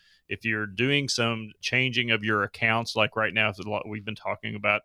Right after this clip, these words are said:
you know, maybe changing your I R As to Roth I R As because they're down in value right now. It's a good opportunity to change 'em over. But you gotta be careful if you do that, because if you take a, let's say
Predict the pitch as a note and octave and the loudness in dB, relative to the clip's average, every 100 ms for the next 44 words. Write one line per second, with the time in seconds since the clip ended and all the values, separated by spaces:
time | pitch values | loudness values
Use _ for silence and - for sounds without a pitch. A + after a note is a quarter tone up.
0 | _ _ _ _ G2+ G2 F#2+ G2+ G2+ G#2 | _ _ _ _ -6 -6 -2 0 2 0
1 | A2 G#2+ G2+ G#2 G#2 G#2 G2 F#2+ F#2+ G#2+ | 2 2 2 -2 -2 0 0 0 2 2
2 | G#2+ G#2 G#2+ - G2 A2 D#3 A#2+ F#2+ F2+ | 2 2 0 -2 -2 0 2 2 2 0
3 | - - G2+ F#2 G2 F#2+ G2 G2+ G2+ F#2+ | -6 -10 -8 -4 -4 0 2 2 0 -2
4 | G2+ B2+ C3+ G#2+ G2 F2 G2 F#2+ G2 F#2+ | 0 2 0 0 0 0 -2 -2 -6 -4
5 | F#2+ - - G#2+ G2 G2 - G2+ F#2+ A2 | -4 -6 -6 -4 -2 -4 0 -2 -2 0
6 | D#3 A#2 G2 _ _ _ _ - D3 - | 0 0 -8 _ _ _ _ 2 2 2
7 | B2+ C3 B2 A#2+ - F3 G3+ A#2+ G#2+ - | 0 2 2 2 -2 -2 0 0 -2 -2
8 | A2 A#2 F#3+ C3+ G#2+ G#2+ G#2 A2 G#2+ G#2+ | -4 0 0 2 0 0 -2 2 2 0
9 | - A2 A#2+ A#2 A#2 G#2+ G#2+ G#2 - _ | -6 -6 -2 -2 2 2 2 0 -6 _
10 | _ _ - A#2+ A2 | _ _ -6 -4 -4